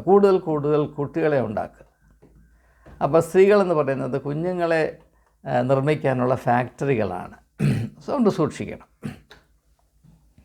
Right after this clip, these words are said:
അപ്പോൾ ഈ രണ്ടാശയമാണ്. പ്രിയമുള്ളവരെ, ഞാനിപ്പോൾ ക്രിസ്ത്യാനികളെ അല്ല അഭിസംബോധന ചെയ്യുന്നത്, അക്രൈസ്തവരായ എൻ്റെ സഹോദരി സഹോദരന്മാർ,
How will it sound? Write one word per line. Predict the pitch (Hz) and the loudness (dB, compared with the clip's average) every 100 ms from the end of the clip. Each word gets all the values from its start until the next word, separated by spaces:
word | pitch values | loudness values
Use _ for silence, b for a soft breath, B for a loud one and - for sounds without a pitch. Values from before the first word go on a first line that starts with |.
| b b b b b b | b b b b b b
അപ്പോൾ | 220 214 - 262 | 2 2 2 2
ഈ | 302 | 4
രണ്ടാശയമാണ്. | 175 165 120 104 - 90 90 - - - _ _ _ _ _ _ _ _ _ _ _ _ _ - | 4 4 2 2 -4 -6 -6 -12 -20 -20 _ _ _ _ _ _ _ _ _ _ _ _ _ 2
പ്രിയമുള്ളവരെ, | 214 208 185 156 127 139 | 6 8 8 4 4 2
ഞാനിപ്പോൾ | 170 185 180 165 | 0 0 -2 -4
ക്രിസ്ത്യാനികളെ | 143 - 170 170 160 143 107 | -4 -2 -2 0 -2 0 0
അല്ല | 113 - - _ _ - | -2 -6 -8 _ _ -8
അഭിസംബോധന | 117 120 110 98 92 | -8 -4 -6 -4 -6
ചെയ്യുന്നത്, | 95 - | -6 -6
അക്രൈസ്തവരായ | - 214 214 226 196 175 143 147 - - 127 | 2 4 4 0 0 2 2 2 -4 -6 -6
എൻ്റെ | 131 127 | -4 -4
സഹോദരി | 113 135 123 123 127 - | -6 -4 -4 -4 -6 -6
സഹോദരന്മാർ, | 98 110 107 117 107 95 90 | -6 -6 -6 -6 -6 -8 -8